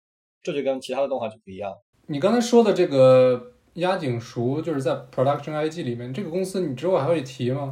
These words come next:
Speaker 2: 你要之后不提的话，你可以简单讲一讲这个公司还有什么，除了跟押井守合作以外，你说，说个前三名的名作，让观众听一下。
Speaker 1: 呃，东之伊甸听说过吗？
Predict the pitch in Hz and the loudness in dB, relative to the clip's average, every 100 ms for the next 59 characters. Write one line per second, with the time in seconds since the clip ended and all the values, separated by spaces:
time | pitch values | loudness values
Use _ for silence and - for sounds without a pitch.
0 | 135 135 151 175 170 170 - 135 147 147 | -8 -8 -6 -4 -4 -4 -6 -6 -4 -4
1 | 127 143 151 - 123 160 165 123 147 120 | -6 -8 -10 -8 -6 -6 -6 -6 -6 -8
2 | 135 131 135 - 147 147 143 127 127 127 | -8 -8 -10 -10 -12 -8 -8 -8 -6 -6
3 | 127 131 - - - 160 175 170 180 190 | -6 -10 -14 -12 -2 0 0 0 0 0
4 | 147 113 131 175 123 117 160 127 120 117 | -4 -4 -2 0 0 0 0 0 -4 -8
5 | - 160 170 170 165 160 135 113 - - | -4 -4 -4 -2 -2 0 -2 -4 -10 -10
6 | 143 147 175 139 127 135 120 127 147 143 | -4 0 0 0 -2 -2 -2 -2 0 -2
7 | - - - - - _ - 131 143 147 | -4 -20 -20 -20 -20 _ -8 0 2 2
8 | 131 - 131 117 - - - - _ _ | 0 -2 -4 -4 -10 -14 -16 -18 _ _
9 | _ _ - - - _ _ 160 156 156 | _ _ -20 -20 -20 _ _ -10 -8 -6
10 | 156 151 147 139 190 202 190 214 220 156 | -2 0 -2 -2 -2 -2 -2 0 0 -2
11 | 113 117 117 104 92 | -6 -8 -6 -6 -10